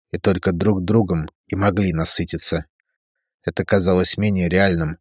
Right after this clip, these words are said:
и куда более захватывающим, чем разговоры со мной самим, прибывшим из будущего. Что-то вроде прохладного электрического огня пробежало по всем моим венам.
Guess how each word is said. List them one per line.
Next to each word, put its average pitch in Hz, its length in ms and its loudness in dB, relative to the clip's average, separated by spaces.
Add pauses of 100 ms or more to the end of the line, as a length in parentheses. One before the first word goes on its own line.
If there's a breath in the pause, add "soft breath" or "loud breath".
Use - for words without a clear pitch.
и 92 100 -6
куда 110 300 2
более 98 340 4
захватывающим, 85 1000 -2
чем 87 220 -2
разговоры 87 680 0 (160)
со - 240 -2
мной 92 240 0
самим, 87 560 0 (220)
прибывшим 87 580 -4
из 87 100 -4
будущего. 80 680 -4 (540 soft breath)
Что-то 139 380 2
вроде 107 260 4
прохладного 92 840 0 (100)
электрического 92 840 -2
огня 92 260 -2
пробежало 90 560 0
по 85 140 -4
всем - 260 -2
моим 82 260 0
венам. 80 460 -2